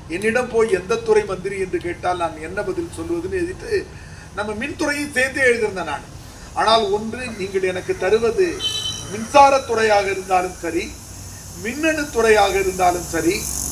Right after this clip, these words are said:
மீன்வளத்துறையாக இருந்தாலும் சரி, அனைத்தையும் வருவாய்த்துறையாய் மாற்றும் வல்லமை தெரிந்தவன் நான். இந்த நீண்ட கவிதை. அப்படி புது கவிதைகளோடு பயணித்துக் கொண்டிருந்த நான்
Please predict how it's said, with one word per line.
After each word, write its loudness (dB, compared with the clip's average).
மீன்வளத்துறையாக 4
இருந்தாலும் 2
சரி, 0
அனைத்தையும் 0
வருவாய்த்துறையாய் 6
மாற்றும் -4
வல்லமை 0
தெரிந்தவன் -6
நான். -8
இந்த 0
நீண்ட -2
கவிதை. -4
அப்படி 0
புது 0
கவிதைகளோடு 2
பயணித்துக் -2
கொண்டிருந்த -8
நான் 0